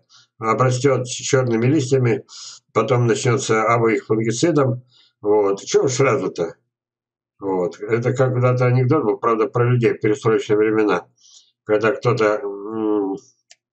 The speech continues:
с трибуны говорил: "Да мы всё, да мы вот ещё такой эксперимент ставим, над, э, на, мы идём к победе там этого социализма, там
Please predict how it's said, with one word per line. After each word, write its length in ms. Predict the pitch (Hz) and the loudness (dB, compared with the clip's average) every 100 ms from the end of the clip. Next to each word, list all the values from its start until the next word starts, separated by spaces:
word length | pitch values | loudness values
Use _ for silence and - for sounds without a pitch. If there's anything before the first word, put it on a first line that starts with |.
| - _ - - _ | -20 _ -20 -20 _
с 120 | - | -4
трибуны 420 | 117 117 113 104 | -2 0 2 2
говорил: 380 | 101 110 107 98 | 2 2 2 2
"Да 120 | 98 | 2
мы 180 | 127 143 | 2 0
всё, 280 | 117 - 143 | 0 0 0
да 120 | 120 | 0
мы 180 | 117 123 | -2 0
вот 180 | 117 120 | -2 -4
ещё 260 | 113 - 113 | -6 -4 -4
такой 340 | 113 - 113 | -4 -2 -2
эксперимент 500 | - - 113 113 107 | -4 -6 -4 -2 -4
ставим, 520 | - 123 117 107 104 - - - - | -4 -2 0 0 -4 -12 -20 -18 -4
над, 260 | 113 104 110 | -2 0 0
э, 140 | 107 104 107 107 | 0 2 2 2
на, 160 | 117 107 | 0 0
мы 200 | 113 113 | 0 0
идём 220 | 117 107 | -2 -2
к 20 | |
победе 440 | - 107 117 110 107 | -2 0 0 0 0
там 320 | 110 107 107 | 0 -2 0
этого 420 | 107 101 107 107 101 | -2 0 0 0 0
социализма, 680 | - 104 - 107 110 110 107 | -4 -6 -2 -2 0 0 0
там 240 | 113 110 | 0 -4